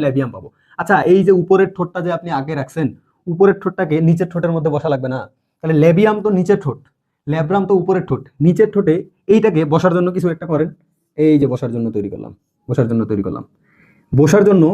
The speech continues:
একটা অংশ তৈরি করলাম। এই দুইটাকে, এই দুইটাকে পাশে জোড়া লাগাই দিব, এই দুইটাকে পাশে জোড়া লাগাই দিব, এটা তো, এটা তো মাঝখানেই থাকবে। এই সবগুলো একসাথে জোড়া লাগাই দিলে মুখের উপাঙ্গ বা একটা মুখ হবে। তাহলে এইটাকে এই পাশে রাখছি, এই দুইটাকে জোড়া লাগাই দিই এখন। এই দুইটাকে যখন জোড়া লাগাই দিব তখন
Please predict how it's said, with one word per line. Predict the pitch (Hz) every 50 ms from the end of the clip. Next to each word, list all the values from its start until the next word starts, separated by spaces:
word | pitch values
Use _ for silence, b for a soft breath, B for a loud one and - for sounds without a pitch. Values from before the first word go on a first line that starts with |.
| 208 - -
একটা | 147 - 165
অংশ | 160 160 170 165 165
তৈরি | 151 147 135
করলাম। | 135 135 135 151 - - - 190
এই | 208 175
দুইটাকে, | 160 135 123 117 131 147 -
এই | 180 175
দুইটাকে | 185 175 175 180 -
পাশে | 156 156 175 156
জোড়া | 156 151 151 151
লাগাই | 135 139 135 131
দিব, | 131 135 131 - _ 156
এই | 160
দুইটাকে | 160 160 160 170 165 147
পাশে | 143 - 156 143
জোড়া | 143 135 131
লাগাই | 131 127 131 123
দিব, | 120 123 127 _ 147
এটা | 139 151
তো, | - - 156
এটা | 143 151 -
তো | 156 147
মাঝখানেই | 143 - - 151 156 151 151
থাকবে। | 143 123 120 127 135 - _ _ _ _ _ _ -
এই | 180 185 180 180
সবগুলো | - 160 143 143 160 156
একসাথে | 147 147 - 160 147 151 139
জোড়া | 143 143 143
লাগাই | 139 135 139 135
দিলে | 147 170 214 - _ _ _ _ _ _
মুখের | 143 139 135 156 139 135
উপাঙ্গ | 135 135 135 139 156
বা | 151 139 135
একটা | 135 139 139 139
মুখ | 156 151 151 - 131
হবে। | 110 104 101 98 _ _ _ _ _ _ _ _ _
তাহলে | _ 143 147 - 170
এইটাকে | 170 180 180 147 151 165 214 - - _ -
এই | 147 143
পাশে | 151 151 165 151
রাখছি, | 139 143 - 180 175 175
এই | 185 190
দুইটাকে | 180 180 185 170 180 151
জোড়া | 156 151 147
লাগাই | 147 135 143 143
দিই | 143 135
এখন। | 131 - 143 156 - _
এই | 151 151
দুইটাকে | 160 160 160 160
যখন | 160 170 165 143
জোড়া | 147 151 151 151
লাগাই | 147 156 147
দিব | 147 131 147 - - _ _ _ _ _ _ _ _ _ _ _ _ -
তখন | 127 - - 151